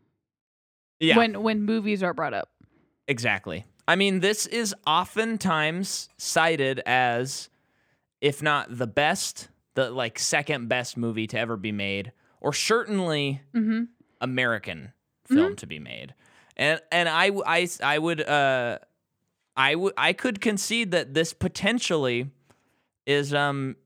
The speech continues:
Speaker 1: the best American film. Yeah. I mean, I, I think I'd be kinda comfortable saying that. I know Citizen Kane is the other one that people bring up, um, which is also unbelievable. But I mean, I, I like,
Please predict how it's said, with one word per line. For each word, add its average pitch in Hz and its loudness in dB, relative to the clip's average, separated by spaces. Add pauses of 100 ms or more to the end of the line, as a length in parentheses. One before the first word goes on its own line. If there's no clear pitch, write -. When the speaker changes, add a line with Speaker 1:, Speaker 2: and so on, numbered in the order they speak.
Speaker 1:
the 139 2
best 165 2
American 165 -2
film. 175 -2
Yeah. 113 -2 (420)
I 135 -2
mean, 143 0
I, 135 0
I 139 0
think 185 -2
I'd 143 0
be 123 -4 (160)
kinda 127 -2
comfortable 110 -4
saying 104 -4
that. 113 -2 (440)
I 151 2
know 170 4
Citizen 170 -2
Kane 147 -2
is 147 -2
the 135 2
other 123 0
one 120 -2
that 117 -4
people 120 -4
bring 104 -4
up, 107 -4 (640)
um, 117 -2 (340)
which 120 -8
is 117 -8
also 104 -4 (720)
unbelievable. 107 -4
But 135 2
I 143 2
mean, 147 0
I, 135 0
I 135 2
like, 123 -4